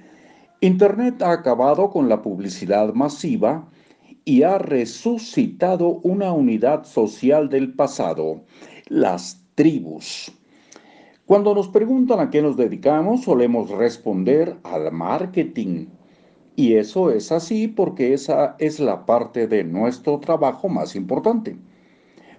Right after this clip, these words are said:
Promover nuestro proyecto, crear nuevas alianzas, crear marca, posicionamiento en el mercado,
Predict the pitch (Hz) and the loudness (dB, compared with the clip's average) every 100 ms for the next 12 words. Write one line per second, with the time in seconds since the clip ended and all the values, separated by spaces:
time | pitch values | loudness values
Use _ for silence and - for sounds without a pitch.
0 | _ - 180 180 202 226 226 196 151 - | _ 2 4 4 4 4 0 0 -2 0
1 | 113 98 98 92 131 147 - 90 78 - | -2 -2 -2 2 2 2 -4 -6 -6 -12
2 | _ _ - _ - 110 110 151 - 127 | _ _ -20 _ 0 4 4 4 2 0
3 | 101 92 95 101 117 120 113 170 214 143 | 0 2 2 0 -2 -2 -2 -2 -4 -4
4 | 95 - - _ _ _ _ _ 214 170 | -6 -8 -20 _ _ _ _ _ 2 4
5 | 214 214 220 220 208 127 80 - _ - | 2 0 -2 -2 -2 -2 -4 -14 _ -20
6 | _ _ _ 160 160 160 143 - 143 131 | _ _ _ 4 4 0 -8 -2 2 2
7 | 127 127 214 196 190 190 185 180 175 170 | 2 2 0 0 -2 0 0 -2 0 -2
8 | 165 185 143 78 | 0 -2 -2 -4